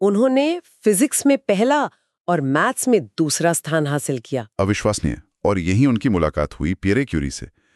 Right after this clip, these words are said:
Speaker 2: ये एक बड़ा टर्निंग पॉइंट था।
Speaker 1: हाँ, बहुत बड़ा। पियरे क्यूरी वो पहले से स्थापित वैज्ञानिक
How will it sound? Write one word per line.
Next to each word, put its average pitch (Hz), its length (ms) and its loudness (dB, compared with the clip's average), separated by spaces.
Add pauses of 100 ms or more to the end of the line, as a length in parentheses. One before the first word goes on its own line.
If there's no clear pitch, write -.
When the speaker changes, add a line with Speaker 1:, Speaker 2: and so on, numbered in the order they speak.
(220)
Speaker 2:
ये 98 260 2
एक 90 100 -6
बड़ा 98 200 0
टर्निंग 101 460 0
पॉइंट 76 260 -2
था। 69 200 -12
Speaker 1:
हाँ, 240 280 2
बहुत 180 380 -4
बड़ा। 165 220 0 (380)
पियरे 220 300 4
क्यूरी 240 480 0
वो 254 160 2
पहले 190 360 2
से 254 180 2
स्थापित - 560 -2
वैज्ञानिक 175 480 2